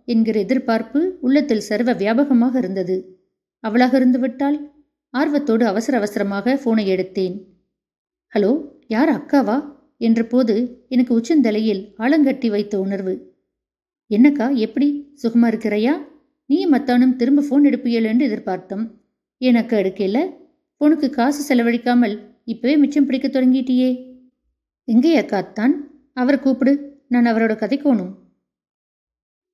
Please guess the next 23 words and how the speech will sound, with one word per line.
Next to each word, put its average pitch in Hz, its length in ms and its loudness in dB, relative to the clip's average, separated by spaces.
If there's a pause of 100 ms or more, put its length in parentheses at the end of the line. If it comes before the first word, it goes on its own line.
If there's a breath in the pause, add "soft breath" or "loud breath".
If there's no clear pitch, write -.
(480)
"என்னக்கா 262 340 4
பேசாம 208 380 -2
நிக்கிறாய்? 226 480 -2 (220)
எங்கே 262 260 0
அக்கா 233 160 0
அத்தான்?" 202 380 0 (1500)
"அவர் 220 260 0
வெளியில 254 280 2
போயிட்டார்." 185 560 -6 (1200)
"என்னக்கா, 233 540 2 (280)
எப்ப 226 320 -4
போன் 233 220 0
எடுத்தாலும் 240 640 0
அவர் 226 180 0
வீட்டில் 247 320 0
நிக்கிறே 226 180 0
இல்ல. 208 500 -2 (220)
நீ 254 100 -2
இருக்கவும் 240 760 -2
ஊர் 294 240 2
மேயறதை 226 360 2
விட 208 160 -2
இல்லையே." 185 560 -4